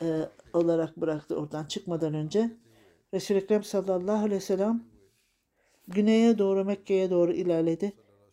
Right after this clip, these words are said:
Ve Vedden denilen bir yere geldi ve insanlar, Beni Zömra orada, e, yaşamaktaydı. Ve Bena Kanana'nın, e, bir branşıydı.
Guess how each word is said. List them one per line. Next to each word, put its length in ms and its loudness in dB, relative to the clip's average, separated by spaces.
Ve 100 -12
Vedden 540 2
denilen 380 0
bir 100 2
yere 260 2
geldi 440 -2
ve 180 0
insanlar, 680 -4
Beni 220 2
Zömra 520 0
orada, 580 2
e, 400 -12
yaşamaktaydı. 840 -2
Ve 240 0
Bena 400 0
Kanana'nın, 880 0
e, 180 -2
bir 260 2
branşıydı. 840 0